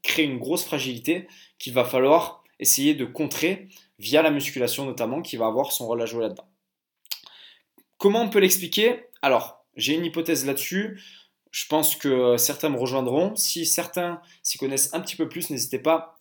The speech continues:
à me corriger ou à me donner un élément de réponse. Mais cette surdépense énergétique via cette activité spécifique, euh, dans ces intensités très hautes, répétées, avec justement ces positions et, euh, ces temps d'effort qui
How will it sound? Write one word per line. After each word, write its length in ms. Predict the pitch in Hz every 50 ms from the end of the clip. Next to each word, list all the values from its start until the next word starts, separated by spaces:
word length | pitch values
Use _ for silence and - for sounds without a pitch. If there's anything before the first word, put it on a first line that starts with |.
| - _
à 60 | -
me 80 | 196 196
corriger 460 | 196 185 165 147 135 139 151 151 -
ou 160 | 143 147 143
à 100 | 143 131
me 120 | 131 131 123
donner 200 | 127 127 131 135
un 120 | 131 127
élément 260 | 123 120 120 117 113
de 60 | 113 107
réponse. 480 | 107 - - 190 202 - - - - - - - - - - _
Mais 460 | - 123 143 170 202 208 202 190 - - -
cette 240 | - - 139 135 -
surdépense 640 | - - 247 226 190 202 202 196 202 196 190 -
énergétique 680 | 170 170 165 156 151 156 151 - 135 - - - - - _ _ - - _ _
via 240 | - 104 110 135 156
cette 240 | 165 160 - 143 -
activité 460 | 139 135 - - - 139 135 139 143
spécifique, 760 | 135 - - - 156 - 160 165 - - 160 - - - - _ _ _ _ _ _ _ -
euh, 240 | - 104 110 110 113
dans 240 | 120 160 165 170 165
ces 240 | 160 - 139 123 120
intensités 460 | 127 120 - 127 120 - - 135 127
très 280 | - - - - 143 156
hautes, 380 | 202 - - - - - _ _ _ _ _
répétées, 640 | 107 117 139 139 151 143 147 151 170 196 226 226 - - - - - - _ _ -
avec 360 | - 120 135 143 139 - -
justement 460 | 120 120 - - - 139 143 143 139
ces 240 | 139 - - 120 -
positions 680 | - 123 110 117 120 - - 147 151 147 147 151 - -
et, 260 | 117 120 120 117 113
euh, 420 | 110 107 101 95 92 87 82 80 92
ces 220 | 98 - - 120 113
temps 120 | 135 131
d'effort 400 | 127 127 120 120 - 151 147 147
qui 340 | - - - 120 120 120